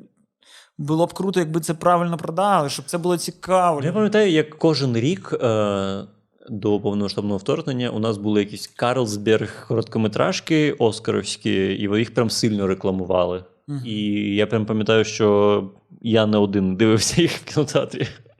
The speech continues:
Speaker 1: Ні, збираються, повні зали. Я, блін, ходив там на Кубріка в повний зал і таке інше, але все одно це, типу,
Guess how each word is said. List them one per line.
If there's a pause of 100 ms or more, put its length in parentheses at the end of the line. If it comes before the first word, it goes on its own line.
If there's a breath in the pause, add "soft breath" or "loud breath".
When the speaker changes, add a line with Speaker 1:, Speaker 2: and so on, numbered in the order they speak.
(300)
Speaker 1:
Ні,
збираються,
повні
зали.
Я,
блін,
ходив
там
на
Кубріка
в
повний
зал
і
таке
інше,
але
все
одно
це,
типу,